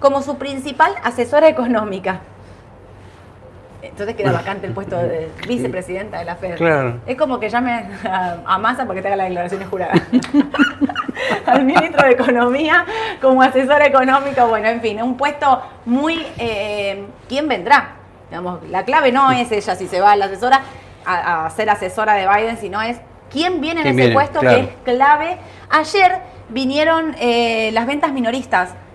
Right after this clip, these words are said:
Speaker 1: en Estados Unidos y vinieron espectacular.
Speaker 2: Sí.
Speaker 1: Vinieron tan bien que el mercado no responde con subas. ¿Por qué? Porque es, che, pará, si estos datos siguen viniendo tan bien y la,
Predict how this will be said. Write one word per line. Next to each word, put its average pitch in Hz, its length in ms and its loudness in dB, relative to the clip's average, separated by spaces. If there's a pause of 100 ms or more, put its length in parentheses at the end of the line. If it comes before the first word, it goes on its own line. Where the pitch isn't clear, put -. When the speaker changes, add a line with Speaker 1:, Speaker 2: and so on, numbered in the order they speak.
Speaker 1:
en 185 100 -12
Estados 240 320 -2
Unidos 233 340 -8
y 214 80 -12
vinieron 254 460 -6 (100)
espectacular. 208 1120 0
Speaker 2:
Sí. 240 80 -6
Speaker 1:
Vinieron 320 320 -4
tan 330 320 -2
bien 320 280 -8 (380)
que 254 80 4
el 247 140 0
mercado 285 640 2 (320)
no 262 200 2
responde 302 600 0
con 233 240 -4
subas. 247 380 -2
¿Por 277 260 0
qué? 233 280 -6 (420)
Porque 214 240 -2
es, 240 100 -6
che, 277 160 -4
pará, 220 360 0
si 208 220 -6
estos 262 280 -4
datos 277 320 -4
siguen 262 280 -4
viniendo 240 480 -4
tan 262 380 0
bien 220 360 -4 (340)
y 180 100 -6
la, 151 300 -8